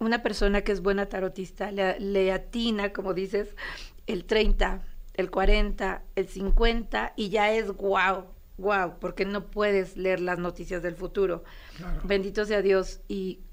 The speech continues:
Speaker 1: te digo que tú las revuelvas porque hacemos buen equipo, amigo, entonces aquí nos conectamos.
Speaker 2: Ok,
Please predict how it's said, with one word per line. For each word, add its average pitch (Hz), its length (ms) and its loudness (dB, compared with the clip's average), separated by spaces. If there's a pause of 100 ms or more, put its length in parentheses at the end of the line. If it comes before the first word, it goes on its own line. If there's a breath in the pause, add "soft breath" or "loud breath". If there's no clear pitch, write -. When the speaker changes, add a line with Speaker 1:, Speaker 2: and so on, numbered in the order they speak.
(360)
Speaker 1:
te 190 120 0
digo 175 160 -4
que 185 100 -8
tú 185 140 -6
las 190 140 -2
revuelvas 196 300 0
porque 190 200 -8
hacemos 190 320 -2
buen 190 160 0
equipo, 226 320 -2
amigo, 190 300 -2
entonces 190 480 -6 (240)
aquí 220 240 -4
nos 220 160 2
conectamos. 185 800 -2 (280 loud breath)
Speaker 2:
Ok, 185 200 2